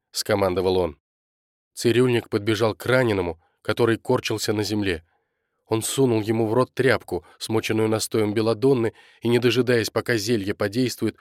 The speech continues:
поднес к ране раскаленное лезвие. Он поставил ногу на грудь старика, чтобы тот не дергался, и ловко прижал красноватое железо к культе.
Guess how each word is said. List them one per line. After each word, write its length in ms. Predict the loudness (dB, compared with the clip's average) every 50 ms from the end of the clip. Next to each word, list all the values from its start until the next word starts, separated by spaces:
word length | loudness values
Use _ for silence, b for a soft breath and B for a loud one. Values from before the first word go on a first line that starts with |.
| b b b b _
поднес 420 | 2 2 2 2 0 0 0 -2
к 80 | -4 -2
ране 280 | 0 0 0 0 0
раскаленное 680 | -2 -4 -6 -4 -4 -2 -2 0 0 0 0 0 -2 -2
лезвие. 520 | -2 -2 -2 -2 -4 -6 -8 -8 -8 -12 _ _ _ _ _ _ _ _ _ -4
Он 140 | -4 -2
поставил 480 | 0 -2 -2 0 2 2 2 4 2 2
ногу 360 | 2 2 2 2 2 0 0
на 140 | 0 0 -2
грудь 220 | -2 -4 -6 -6
старика, 540 | -4 -4 -2 -2 -2 -4 -4 -4 -4 -4 -4 b b b b b
чтобы 280 | -8 -6 -4 -2 -2 0
тот 160 | 0 0 0 0
не 120 | 0 2
дергался, 580 | 4 4 2 2 0 -4 -6 -6 -8 -8 -10 -14 _ _ _ _ _ _
и 80 | -2 0
ловко 400 | 4 4 4 4 2 0 -4 -2
прижал 380 | 0 -2 0 0 0 0 0
красноватое 680 | -2 -4 -8 -4 -4 -2 0 0 0 -2 -2 -4 -4 -4
железо 420 | -4 -4 -2 0 0 0 -2 -4
к 80 | -8 _
культе. 520 | -6 -6 -6 -6 -6 -8 -6 -8 -8 -10